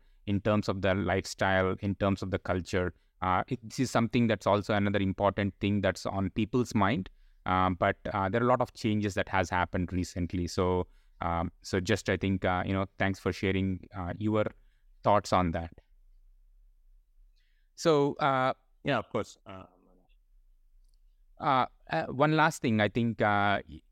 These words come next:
Speaker 1: after moving to India, is there something that you have missed living in U S?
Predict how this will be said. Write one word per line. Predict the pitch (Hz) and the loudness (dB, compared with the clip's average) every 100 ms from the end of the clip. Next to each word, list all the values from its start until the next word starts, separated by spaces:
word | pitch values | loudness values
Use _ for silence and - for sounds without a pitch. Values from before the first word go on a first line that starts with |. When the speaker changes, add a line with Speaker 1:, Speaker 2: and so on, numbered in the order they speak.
| _ _ _ _ _ _ _ _ _ - | _ _ _ _ _ _ _ _ _ -2
Speaker 1:
after | 127 - 175 | -2 2 0
moving | 135 147 160 | 2 2 0
to | - | 0
India, | 117 110 113 98 | 0 2 2 2
is | 113 | 0
there | 123 | 0
something | 117 117 113 131 | 0 0 0 0
that | 120 - | 0 0
you | 113 | -2
have | 98 107 104 | 0 2 2
missed | 101 107 107 - - - | 2 0 -2 -6 -16 -6
living | 107 107 110 104 | -2 0 2 2
in | 98 | 2
U | 95 92 | 2 2
S? | 90 - - - | 0 -6 -12 -18